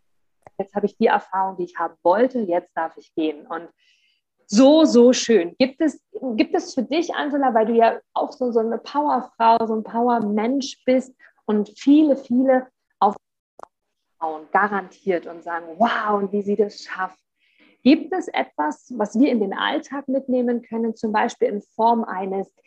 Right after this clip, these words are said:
Liedes oder in Form eines Buches, vielleicht sogar auch dein Buch, was du sagst, „Hey, das dürfen wir in unseren Alltag mitnehmen.“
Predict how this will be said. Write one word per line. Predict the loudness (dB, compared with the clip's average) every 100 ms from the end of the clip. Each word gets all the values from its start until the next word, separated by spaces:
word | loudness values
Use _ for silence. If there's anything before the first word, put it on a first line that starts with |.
| _ _
Liedes | 6 6 6 4 8 8 6 0
oder | -2 -2 -2
in | -8
Form | -14 _ 2 2 2
eines | -6 -4 -6 -6 _ -20 _
Buches, | 6 8 8 6 0 -2 -6 -12 -12 -14 -14 0
vielleicht | 2 4
sogar | 4 2
auch | 2
dein | 0 2 4 6
Buch, | 10 8 6
was | 0 -2
du | 0
sagst, | 2 2 0 -2
„Hey, | 0 0 -4 _ _ _
das | 0 2
dürfen | 4 2 4
wir | 2
in |
unseren | 2 0 0 0
Alltag | 0 -2 -2 -4 -6
mitnehmen.“ | -6 -8